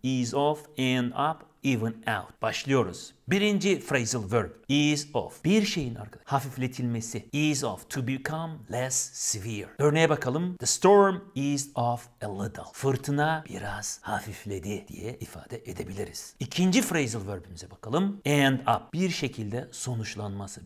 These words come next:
Bir şekilde bir yere varılması. Bir durumun sona ermesi. To finally be in a particular place or situation. How will this end up? Bu nasıl sonuçlanacak?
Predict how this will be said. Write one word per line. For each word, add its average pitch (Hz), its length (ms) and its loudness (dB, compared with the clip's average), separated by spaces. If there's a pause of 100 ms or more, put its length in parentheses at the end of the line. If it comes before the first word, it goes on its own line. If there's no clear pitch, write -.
Bir 156 180 -2
şekilde 107 540 -10
bir 139 160 -2
yere 110 360 -4
varılması. 101 800 -8
Bir 131 340 -2
durumun 120 420 -2
sona 113 440 -8
ermesi. 92 680 -8
To 127 140 -6
finally 180 720 0 (100)
be 139 60 0
in 143 340 -2
a 120 140 -2 (200)
particular 110 560 -8 (260)
place 113 400 -4
or 107 120 -10
situation. - 680 -6
How 180 320 2
will 135 80 0
this 127 300 -2
end 107 280 -8
up? - 180 -12
Bu 175 160 4
nasıl 202 280 2
sonuçlanacak? - 960 -10